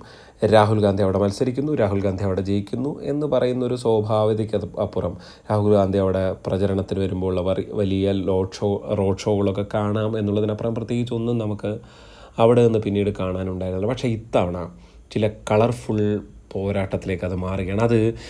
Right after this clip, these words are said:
സുരേന്ദ്രനെ അവതരിപ്പിക്കുക മാത്രമല്ല, ഇതാ നോക്കൂ, ഇന്ന്, ആ,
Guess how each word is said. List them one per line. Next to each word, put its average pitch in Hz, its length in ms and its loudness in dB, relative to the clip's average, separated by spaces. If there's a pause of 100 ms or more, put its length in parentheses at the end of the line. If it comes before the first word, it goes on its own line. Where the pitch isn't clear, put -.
(180)
സുരേന്ദ്രനെ 170 540 8
അവതരിപ്പിക്കുക 117 640 4
മാത്രമല്ല, 98 540 2
ഇതാ 101 240 2
നോക്കൂ, 95 400 -2 (560)
ഇന്ന്, 113 600 4 (280)
ആ, 98 340 -2